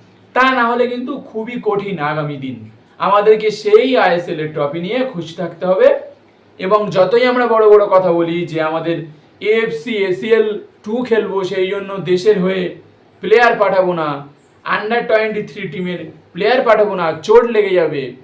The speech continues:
এই কথাগুলো বলবে আর এইভাবেই হারবে। এবং, আহ, সব থেকে একটি দৃষ্টিকটু দিক লেগেছে যে, যে, যে ম্যাচটি বা যে টুর্নামেন্ট খেলার জন্য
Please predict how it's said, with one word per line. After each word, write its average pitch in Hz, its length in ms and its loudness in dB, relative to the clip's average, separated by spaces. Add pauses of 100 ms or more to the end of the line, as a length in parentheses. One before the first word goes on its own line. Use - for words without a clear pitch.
(1500)
এই 220 240 6
কথাগুলো 233 400 4
বলবে 208 360 6
আর 185 240 4
এইভাবেই 170 340 0
হারবে। 117 320 -6 (1080)
এবং, 254 460 0 (300)
আহ, 156 140 -8
সব 180 340 -4
থেকে 254 220 0
একটি 262 200 0
দৃষ্টিকটু 240 800 -4
দিক 196 300 -6
লেগেছে 262 420 0
যে, 277 240 -2 (360)
যে, 143 420 -4
যে 165 380 0
ম্যাচটি 233 380 -4
বা 254 180 2
যে 196 220 2
টুর্নামেন্ট 233 500 -2
খেলার 254 240 0
জন্য 277 420 -4